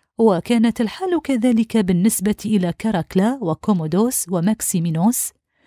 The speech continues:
فقد كان تقليدهم سيفيروس مضرًا لهم ما داموا لا يملكون القدرة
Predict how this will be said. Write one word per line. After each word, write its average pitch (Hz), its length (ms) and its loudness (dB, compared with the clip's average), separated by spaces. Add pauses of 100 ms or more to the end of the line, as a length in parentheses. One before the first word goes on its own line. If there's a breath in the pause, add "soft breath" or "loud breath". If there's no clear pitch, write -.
(360 soft breath)
فقد 254 420 -2
كان 285 420 2
تقليدهم 208 800 0
سيفيروس 196 800 -2
مضرًا 185 460 0
لهم 175 460 0 (600 soft breath)
ما 226 220 4
داموا 277 480 2
لا 240 160 2
يملكون 233 600 0
القدرة 185 540 -2